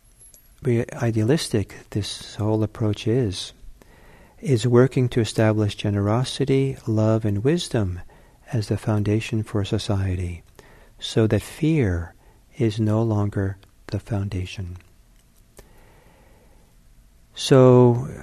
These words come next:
I don't really answer the question I began with, but, um, it's the, um, you know, what is, where, where's the line between stepping up into this public sphere,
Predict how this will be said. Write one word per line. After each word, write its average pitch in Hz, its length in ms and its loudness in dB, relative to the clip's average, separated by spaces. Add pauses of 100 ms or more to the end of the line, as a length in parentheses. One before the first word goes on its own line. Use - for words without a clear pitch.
I 135 60 0
don't 147 220 4
really 139 220 6
answer 120 360 2
the 113 80 2
question 113 460 -2
I 104 100 2
began 104 480 -2
with, 98 260 -2 (1400)
but, 113 380 4
um, 101 560 2 (540)
it's - 460 -4
the, 104 360 4
um, 92 380 0 (1000)
you 127 100 -2
know, 110 140 0
what 110 220 4
is, 110 220 2 (380)
where, 117 340 4
where's 117 400 4
the 127 100 2
line 117 680 0 (420)
between 107 380 0
stepping 107 520 0
up 101 240 -2
into 101 640 -2 (360)
this - 240 -8 (160)
public 104 360 -2
sphere, 107 520 0